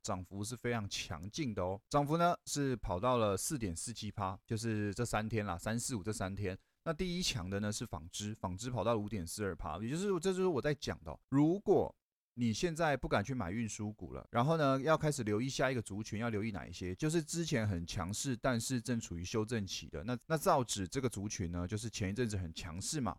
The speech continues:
不过上礼拜、上上礼拜都在修正哦。那现在又开始轮到造纸在发威，另外还有汽车啊、橡胶、纺织、食品这一些族群呢，都开始做一个比较漂亮的反弹。那传产这个族群又来了哈，传产族群又来了，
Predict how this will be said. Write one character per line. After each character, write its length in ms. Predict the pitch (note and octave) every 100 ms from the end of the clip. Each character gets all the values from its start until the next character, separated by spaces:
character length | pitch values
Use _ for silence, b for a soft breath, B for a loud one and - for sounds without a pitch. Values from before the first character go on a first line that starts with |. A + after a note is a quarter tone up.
| _
不 80 |
过 360 | G#2+ D3+ D3 C3
上 200 | A#2+ D3
礼 140 | A2
拜、 240 | F2 C3 A2+
上 140 | C3+
上 160 | C3 A#2
礼 100 | F#2
拜 160 | A#2
都 80 | G#2+
在 140 | A2+ A#2
修 280 | - G2
正 240 | G#2 A#2+ F2+
哦。 40 | C#2+ _ _
那 80 | -
现 200 | D3+ E3
在 140 | C#3+ C3+
又 80 |
开 160 | C3 C#3
始 100 | A#2+
轮 140 | F2+
到 160 | F#2+ A2
造 240 | G#2 A#2
纸 160 | F#2+ -
在 160 | - G2+
发 220 | - F2
威， 180 | F2 F#2
另 140 | B2+
外 60 | A#2
还 40 |
有 60 | G2+
汽 200 | - A#2
车 240 | - A2 -
啊、 180 | F2 D#2+
橡 260 | - G#2+ F2+
胶、 280 | G2 F#2 F#2 _
纺 360 | - G#2+ F#2
织、 320 | F#2 - C#3+ C#3+
食 320 | - - A2+
品 240 | D3+ C#3+ - B B B
这 140 | F#3+
一 60 | G#3+
些 160 | G3+ G3+ - _
族 200 | - C3+
群 240 | - B2+ A#2
呢， 220 | A2+ A2+
都 200 | - B2+
开 160 | B2 B2+
始 160 | B2 F#2+
做 240 | - G#2+
一 80 | G#2
个 140 | F#2+
比 100 | F2
较 80 | A2
漂 200 | G#2 A#2+
亮 140 | G2+
的 60 | F2+
反 240 | - D2+ D2+
弹。 200 | - - - -
那 160 | B2+
传 200 | G#2+ A2+
产 280 | B2+ A#2+ E2+ E2+
这 80 | -
个 80 | G#2+
族 160 | G2 G#2+
群 220 | G#2+ F#2+
又 180 | D#3 G#2+
来 180 | D#2+
了 140 | C2+ G2
哈， 120 | G#2+
传 160 | G2+ A#2+
产 160 | D3 G#2+
族 140 | A2+
群 160 | A#2 A2
又 160 | D3+
来 200 | F#2+ -
了， 120 | D#2+